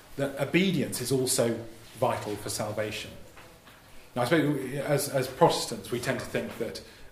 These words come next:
uh, that, that, that, um, grace, in some ways,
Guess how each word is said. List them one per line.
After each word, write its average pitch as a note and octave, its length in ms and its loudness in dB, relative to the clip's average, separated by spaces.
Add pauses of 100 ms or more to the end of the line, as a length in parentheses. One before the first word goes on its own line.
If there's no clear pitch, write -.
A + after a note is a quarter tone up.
uh, A2+ 280 -4 (160)
that, A#2+ 240 -6
that, - 240 -6
that, A#2+ 280 -2
um, G#2+ 220 0 (420)
grace, C3+ 540 4 (480)
in B2 160 -4
some B2 220 4
ways, A2 420 2